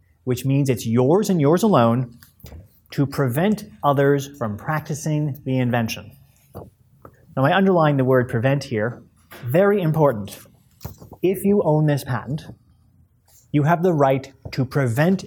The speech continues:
anyone else from practicing it. It does not mean that you yourself have the right to make it. It's only a right to prevent others. And what do I mean by practicing?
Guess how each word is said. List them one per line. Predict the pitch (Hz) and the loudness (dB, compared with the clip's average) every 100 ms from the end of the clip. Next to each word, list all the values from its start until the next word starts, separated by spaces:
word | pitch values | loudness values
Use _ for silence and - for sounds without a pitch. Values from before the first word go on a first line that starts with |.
| - | -8
anyone | 147 160 165 156 156 | -4 0 0 2 0
else | 165 147 120 - - _ _ | 0 0 0 -2 -10 _ _
from | - 139 131 | -6 -4 -4
practicing | - 143 123 127 131 117 | -4 -4 -4 -4 -4 -6
it. | 104 - - _ _ _ _ _ | -8 -14 -20 _ _ _ _ _
It | - 120 - | -10 -10 -4
does | 170 180 202 147 | 0 2 2 0
not | 151 156 160 | 2 2 0
mean | 147 156 170 147 | 0 0 2 0
that | 117 107 | -4 -2
you | 127 156 | 0 2
yourself | 175 156 135 123 123 | 2 0 0 2 0
have | 123 117 | 0 -2
the | 123 120 | 0 0
right | 110 104 - | 0 -4 -6
to | 123 | -2
make | 139 147 | 0 -2
it. | - - - _ _ _ _ _ _ | -6 -14 -20 _ _ _ _ _ _
It's | 120 - | -14 -4
only | 139 160 175 | -2 0 2
a | 156 | 2
right | 127 123 123 - | 2 2 -2 -8
to | - | -8
prevent | 123 135 120 120 110 - - | -2 -2 0 -2 -4 -6 -4
others. | 107 90 90 - _ _ _ _ _ _ - | -4 -4 -8 -14 _ _ _ _ _ _ -6
And | 170 | -2
what | 226 | 2
do | 214 | 2
I | |
mean | 180 180 | 2 2
by | 156 | 2
practicing? | 143 147 131 123 110 92 | 2 -2 -2 -4 -6 -8